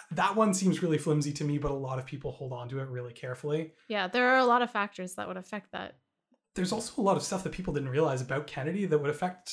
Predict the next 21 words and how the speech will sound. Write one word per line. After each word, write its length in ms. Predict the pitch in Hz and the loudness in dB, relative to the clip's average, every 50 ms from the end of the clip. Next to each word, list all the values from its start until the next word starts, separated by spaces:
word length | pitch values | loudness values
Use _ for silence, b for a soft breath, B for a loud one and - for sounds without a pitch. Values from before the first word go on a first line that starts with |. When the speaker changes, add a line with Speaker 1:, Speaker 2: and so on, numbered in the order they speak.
| - - | -12 -10
Speaker 1:
some 240 | - - - 165 165 | -6 -4 -4 -2 -2
of 120 | 160 156 156 | -2 -2 -2
the 60 | 160 | 0
ballistics 540 | 160 160 147 156 156 151 - 185 185 - 196 | 2 4 4 4 4 2 -2 -4 -4 -4 -4
issues. 480 | 185 185 - 226 262 277 - - b b b b b b b b 143 | -4 -4 -4 -4 -4 -4 -4 -8 b b b b b b b b -2
Number 240 | 147 170 185 180 156 | 0 2 4 4 4
one, 460 | 135 156 175 156 139 139 143 147 - - | 4 4 2 2 2 0 -4 -8 -10 -8
his 280 | - - 240 240 - - | -6 -4 -2 0 -2 -2
spine 420 | - - - 139 170 185 170 139 | -4 -4 -2 0 0 2 0 0
was 100 | 127 120 131 | -2 -4 -4
all 180 | 160 214 202 | -4 -4 -4
messed 400 | 139 127 131 135 123 - - - | -6 -6 -6 -6 -8 -8 -8 -6
up. 220 | 131 127 123 - - | -4 -4 -4 -4 -4
Speaker 2:
Yeah. 340 | 226 208 196 185 - - 180 185 b b b b | -2 -2 -2 -2 -2 -4 -8 -10 b b b b
Speaker 1:
So 260 | - - 190 170 175 - | 0 2 4 4 2 0
the 160 | 143 143 165 | -2 0 0
vertebrae 680 | 156 131 131 131 135 156 156 170 185 208 226 247 247 - - | 0 2 2 2 2 2 2 2 0 0 -2 -4 -6 -4 -2
that 240 | - 165 156 - - _ _ _ - | -2 -2 -2 -4 -8 _ _ _ -12
the 60 | - | -10
bullet 320 | 127 135 147 143 131 127 - | -6 -2 -2 -2 -2 -4 -8
hit 480 | - - - 151 196 240 - - - | -8 0 4 4 4 4 2 -4 -12